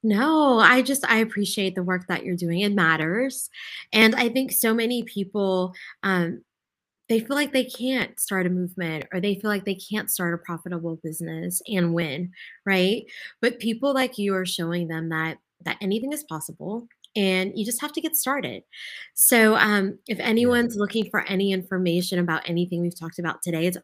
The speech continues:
Speaker 1: it is all at terry b williams dot com. Um, but no, thank you for doing what you're
Speaker 2: Perfect.
Speaker 1: doing because it matters.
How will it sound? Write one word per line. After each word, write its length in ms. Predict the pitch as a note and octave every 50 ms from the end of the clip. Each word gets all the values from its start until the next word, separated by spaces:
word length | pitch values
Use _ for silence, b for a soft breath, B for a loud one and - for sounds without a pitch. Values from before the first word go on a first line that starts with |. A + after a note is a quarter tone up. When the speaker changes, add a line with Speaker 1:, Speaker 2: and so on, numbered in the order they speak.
| _ _
Speaker 1:
it 120 | - G3 G3
is 100 | G3+ - -
all 260 | - C#4+ D4 D#4+ E4+ E4
at 100 | D4+ - - -
terry 320 | - A3 G3+ G3+ G#3 A3+ G#3+
b 160 | F#3 G#3 G#3
williams 440 | F#3 F#3 F#3 F3+ F3 F3 F3+ F3+ F3+
dot 200 | - F3 A#2+ - -
com. 460 | - F3+ E3+ E3 E3 D#3+ E3+ F#3+ F3+ - B B B B B B B B -
Um, 220 | F#3 F3+ F3+ F3+
but 220 | F3+ G3+ G#3 - -
no, 180 | A3+ B3 C4+ B3+
thank 260 | B3+ C#4 D4 C#4+ -
you 80 | E4
for 140 | D#4+ - C4
doing 260 | G3 G#3 G#3+ G#3 G3
what 160 | F3+ F3 - - - E3 D3+
you're 320 | E3 F3 F#3+ A#3+ B3+ A3 F3+
Speaker 2:
Perfect. 180 | D#3+ A2+ A2+ -
Speaker 1:
doing 120 | E3 D#3+
because 300 | F3 E3+ - F3 F3 - -
it 140 | B3 G3 -
matters. 720 | F#3+ E3+ E3 E3+ E3 D#3+ C#3+ F#3 F#3+ F#3 - - - -